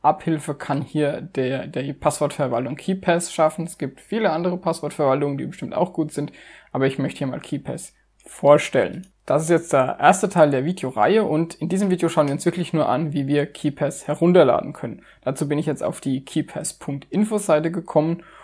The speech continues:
und klicke hier auf der linken Seite auf Downloads. Und hier hat man die Wahl zwischen der Professional und Classic Edition. Die Professional kostet nichts, die ist einfach nur neuer und die sollte man dann auch benutzen. Und ich wähle hier für Windows die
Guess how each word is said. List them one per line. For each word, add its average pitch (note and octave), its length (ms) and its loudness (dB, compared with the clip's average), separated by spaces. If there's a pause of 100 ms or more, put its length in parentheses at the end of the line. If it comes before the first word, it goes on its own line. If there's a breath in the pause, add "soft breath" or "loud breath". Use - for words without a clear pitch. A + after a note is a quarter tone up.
(280 loud breath)
und D#3+ 440 2 (140)
klicke D#3 320 0
hier C#3+ 440 2
auf - 200 -2
der C3 140 0
linken D#3 400 2
Seite C3+ 480 -2
auf - 260 -4
Downloads. G3 600 2 (100)
Und D3+ 180 2
hier E3+ 160 8
hat D3 60 6
man C#3+ 240 4
die C#3 200 2
Wahl C3 160 6
zwischen C#3+ 280 -4
der B2+ 100 0
Professional C#3+ 560 0
und C3 180 -10
Classic G3 320 2
Edition. E3+ 400 2
Die C3 80 -2
Professional C3+ 560 -4
kostet - 360 -4
nichts, G#3+ 320 -2
die D3+ 60 0
ist E3 100 -4
einfach - 360 -6
nur C#3 140 -6
neuer E3+ 380 2
und C#3 100 -2
die C#3 100 -4
sollte C#3 240 -4
man C3 160 -4
dann B2 200 -4
auch - 200 -6
benutzen. F3 480 -4
Und C#3+ 120 -6
ich - 140 -12
wähle C3+ 220 -2
hier C#3+ 300 -6 (320 soft breath)
für C3+ 480 0
Windows C#3+ 580 0
die - 300 -8